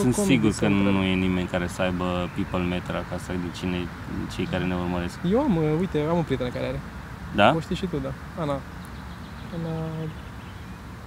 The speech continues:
Speaker 1: Da?
Speaker 2: a venit
Speaker 1: Ok,
Speaker 2: și la filmări.
Speaker 1: ok.
Speaker 2: Da, veniți, uh, d-, dați pe canalul ăla și uitați-vă acolo.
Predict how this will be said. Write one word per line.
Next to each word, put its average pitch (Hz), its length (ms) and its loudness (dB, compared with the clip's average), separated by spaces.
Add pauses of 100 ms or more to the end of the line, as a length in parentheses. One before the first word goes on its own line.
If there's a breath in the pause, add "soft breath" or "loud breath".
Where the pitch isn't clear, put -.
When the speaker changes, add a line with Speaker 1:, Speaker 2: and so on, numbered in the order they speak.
(120)
Speaker 1:
Da? 117 60 2
Speaker 2:
a 120 40 2
venit 165 200 2
Speaker 1:
Ok, 175 40 2
Speaker 2:
și 156 100 4
la 180 60 4
filmări. 165 340 0 (1500)
Speaker 1:
ok. 175 60 0
Speaker 2:
Da, 170 160 8 (160)
veniți, 160 420 4
uh, 165 280 6
d-, 165 100 -2
dați 170 220 4
pe 180 120 2 (160)
canalul 151 320 4
ăla 156 160 2
și - 140 -2
uitați-vă 170 440 2
acolo. 160 340 2